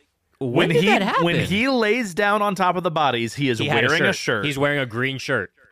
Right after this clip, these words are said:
Speaker 2: Yep. And then he, like, when he, like, crawls on the other side of those bodies and he's, like,
Speaker 1: It's gone.
Speaker 2: actually running away, I don't know if the shirt got stuck on something or what happened, but he is no longer wearing a shirt when he runs away.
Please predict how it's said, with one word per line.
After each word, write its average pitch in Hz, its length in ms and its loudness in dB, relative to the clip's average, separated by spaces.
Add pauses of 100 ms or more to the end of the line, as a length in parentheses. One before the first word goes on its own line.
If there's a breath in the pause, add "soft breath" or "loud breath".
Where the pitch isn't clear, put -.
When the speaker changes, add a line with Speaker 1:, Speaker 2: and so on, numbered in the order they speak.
(120 soft breath)
Speaker 2:
Yep. 139 400 -2
And 151 180 -2
then 170 180 0
he, 240 220 -6
like, 226 460 0 (480 soft breath)
when 165 200 -2
he, 180 180 -2
like, 202 280 0
crawls 185 580 0
on 170 140 0
the 165 120 0
other 175 160 2
side 156 320 0
of 190 100 2
those 202 220 2
bodies 208 600 -2
and 151 200 -2
he's, 156 220 -2
like, 151 440 -2
Speaker 1:
It's - 180 -8
gone. 151 200 0
Speaker 2:
actually 170 360 2
running 139 360 -2
away, 147 520 -2 (340 soft breath)
I 156 100 0
don't 208 140 0
know 220 120 4
if 165 120 -6
the 143 100 -2
shirt 175 380 -2
got 120 220 -4
stuck - 580 -4
on 370 200 2
something 427 640 -4 (460 soft breath)
or 156 160 2
what 151 280 -2
happened, 139 500 -4
but 120 160 -4
he 143 300 -4
is 156 200 0
no 160 160 0
longer 165 380 -2
wearing 135 240 -2
a 123 60 -4
shirt 113 280 -2
when 107 120 -8
he 107 100 -8
runs 110 300 -4
away. 101 180 -4